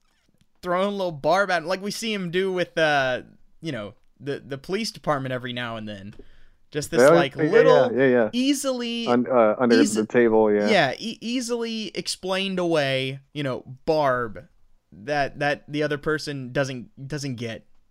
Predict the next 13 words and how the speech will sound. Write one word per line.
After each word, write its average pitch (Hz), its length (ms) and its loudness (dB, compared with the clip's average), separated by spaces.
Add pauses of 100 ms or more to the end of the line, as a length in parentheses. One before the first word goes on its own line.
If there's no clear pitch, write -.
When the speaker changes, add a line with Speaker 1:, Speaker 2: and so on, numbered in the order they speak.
(300)
Speaker 1:
And, 127 420 -8
uh, 117 280 -6 (300)
Speaker 2:
Mm-hmm. 95 320 -4 (1000)
Speaker 1:
oh, 156 240 -10
that 143 120 -6
makes 131 220 -8
me 127 100 -12
laugh, 110 340 -10
'cause 233 160 -4
he 240 60 -12
even 233 240 -6
emphasizes 143 840 -6
it. - 80 -20